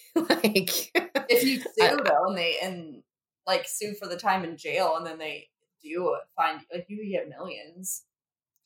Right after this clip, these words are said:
Speaker 1: I'm just pretty sure that I would have not survived twenty years.
Speaker 2: Yeah, and that's so much of your life, like, that
Speaker 1: Yeah.
Speaker 2: blow.
Speaker 1: Yeah.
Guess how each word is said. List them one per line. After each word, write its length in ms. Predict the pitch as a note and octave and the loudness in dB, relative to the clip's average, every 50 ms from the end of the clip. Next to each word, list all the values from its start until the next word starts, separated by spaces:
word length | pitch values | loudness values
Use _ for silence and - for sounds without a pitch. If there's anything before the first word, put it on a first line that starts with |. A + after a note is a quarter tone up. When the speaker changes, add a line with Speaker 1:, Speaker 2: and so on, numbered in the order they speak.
| _ _ - | _ _ 2
Speaker 1:
I'm 200 | E3+ F3 G3 G#3 | 4 4 6 6
just 200 | A#3 A3+ - - | 4 2 2 0
pretty 200 | F#3 E3 D3 D3+ | 2 2 2 2
sure 220 | - - D3+ C#3+ | 2 2 2 2
that 240 | C#3+ C3+ - - - | 2 0 0 -2 -2
I 260 | C3 A2 A#2 - - - _ _ _ _ _ | -2 0 0 -2 -4 -8 _ _ _ _ _
would 300 | - D3+ D3 C#3+ C#3 C3+ | -6 -2 0 0 0 -2
have 280 | D#3 D3+ D3 B2+ A2+ - - - _ _ _ _ _ _ _ - | -2 -2 -2 -2 -4 -4 -12 -18 _ _ _ _ _ _ _ -6
not 360 | D#3 C#3+ G#2+ - - - - | -4 -4 -2 -4 -4 -6 -8
survived 560 | - - - - D2+ - - - E3+ - - _ _ | -6 -6 -4 -4 -4 -4 -4 -6 -8 -8 -14 _ _
twenty 200 | - - - - - | -8 -8 -6 -6 -6
years. 440 | - - - - - - - - - _ _ _ | -8 -8 -8 -8 -6 -8 -8 -8 -10 _ _ _
Speaker 2:
Yeah, 760 | F#3+ F#3 F#3+ G3 F#3+ F#3+ G3 F#3 F3+ F3 F3 F3 E3+ F3 - - - - | -4 -2 0 2 2 4 4 6 4 4 4 2 0 -2 -6 -12 -10 -6
and 140 | - A3+ A#3 | -4 -2 -2
that's 200 | B3+ B3 - - | -2 -2 -2 0
so 140 | - A3+ A3 | 0 0 0
much 200 | G#3 - G#3+ A#3 | 0 -2 -4 -6
of 100 | G3 E3+ | -8 -8
your 200 | E3+ D3+ D3+ D3+ | -8 -8 -8 -6
life, 500 | C#3+ C#3+ C#3+ C#3+ D3 D#3+ - - - - F3 | -6 -6 -6 -6 -8 -10 -10 -12 -14 -14 -14
like, 160 | F3 - - _ | -14 -14 -14 _
that 220 | - F3 - - - _ _ | -4 -4 -4 -4 -8 _ _
Speaker 1:
Yeah. 420 | F#3+ F3+ D#3 G2+ D2 - - - - - - _ _ - | 0 4 4 4 4 2 0 -4 -6 -10 -12 _ _ -10
Speaker 2:
blow. 540 | - - - F#2 F2+ E2+ - F3 F#3+ G3 - _ _ _ _ _ _ _ _ _ _ _ _ _ _ - - _ _ _ _ _ _ | -2 2 2 2 2 2 0 0 -2 -4 -8 _ _ _ _ _ _ _ _ _ _ _ _ _ _ -20 -20 _ _ _ _ _ _
Speaker 1:
Yeah. 180 | - - - | -8 -8 -8